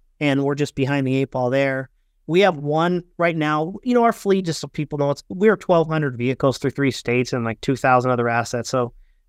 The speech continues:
that in that fif-, in that twelve hundred vehicles, it's anything from a car up to a Class eight truck. So we,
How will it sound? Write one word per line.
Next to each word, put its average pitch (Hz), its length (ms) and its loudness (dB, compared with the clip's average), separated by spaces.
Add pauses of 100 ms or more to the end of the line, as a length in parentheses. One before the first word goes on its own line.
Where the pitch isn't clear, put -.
(120)
that 156 120 -4
in 185 160 4
that 180 160 2
fif-, 180 240 0
in 175 100 2
that 170 160 0 (120)
twelve 175 240 0
hundred 160 160 -2
vehicles, 139 420 -2
it's 123 120 -6
anything 135 320 -4
from 127 160 -6
a - 20 -8
car 123 280 0
up 120 100 -4
to 127 100 -4
a 110 40 -2
Class 120 360 -4
eight 110 140 -8
truck. 113 340 -8
So - 140 -6
we, 143 220 -2